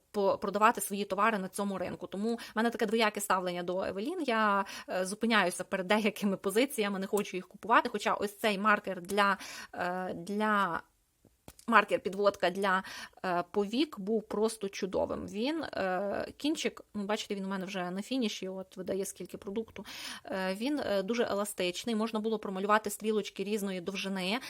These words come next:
е, не стирався, не відбивався, і,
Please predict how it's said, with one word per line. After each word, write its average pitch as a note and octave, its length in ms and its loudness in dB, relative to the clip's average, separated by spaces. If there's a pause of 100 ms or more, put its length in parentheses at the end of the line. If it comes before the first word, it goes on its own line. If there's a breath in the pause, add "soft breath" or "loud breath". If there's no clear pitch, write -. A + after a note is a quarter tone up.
(220 loud breath)
е, G3 160 -8
не G#3+ 260 0
стирався, F3+ 640 -2
не G3+ 200 -2
відбивався, A3+ 880 -2 (100)
і, G3+ 360 -4